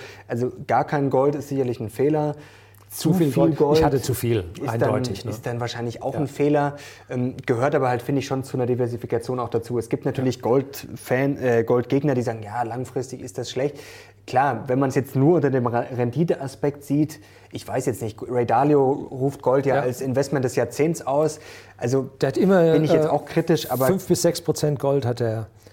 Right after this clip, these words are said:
Speaker 2: hat der Bridgewater Associates empfohlen, ne?
Speaker 1: Ja, das ist ja eigentlich eh noch moderat. Also
Speaker 2: Moderat,
Speaker 1: normalerweise, man sagt
Speaker 2: ne?
Speaker 1: ja so zehn,
Speaker 2: Und jetzt, glaub ich,
Speaker 1: zehn Prozent.
Speaker 2: dreht er sich langsam rum, ne?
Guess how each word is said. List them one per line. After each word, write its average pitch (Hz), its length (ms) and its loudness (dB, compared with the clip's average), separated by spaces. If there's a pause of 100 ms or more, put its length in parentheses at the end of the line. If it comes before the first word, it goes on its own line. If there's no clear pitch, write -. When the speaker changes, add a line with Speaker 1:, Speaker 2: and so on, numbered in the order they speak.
(180)
Speaker 2:
hat - 160 -8
der 117 120 -2
Bridgewater 113 540 -2
Associates 113 580 -4
empfohlen, 110 540 -2
ne? 110 140 -8 (800)
Speaker 1:
Ja, 107 160 2
das 120 160 -2
ist 120 100 -4
ja 110 100 -2
eigentlich 110 140 -8
eh 123 80 -8
noch 113 140 -4
moderat. 104 500 -2
Also 104 220 -6
Speaker 2:
Moderat, 117 100 -2
Speaker 1:
normalerweise, 117 500 0
man 113 40 -6
sagt - 20 -4
Speaker 2:
ne? 131 120 -6
Speaker 1:
ja 113 60 -8
so 104 120 -12
zehn, - 180 -4
Speaker 2:
Und 123 60 2
jetzt, 147 240 0
glaub 151 180 2
ich, 135 160 0
Speaker 1:
zehn 127 280 -2
Prozent. - 60 -8
Speaker 2:
dreht 147 200 2
er 151 60 2
sich 131 180 0
langsam 131 400 -2
rum, 127 320 -2
ne? 143 220 -4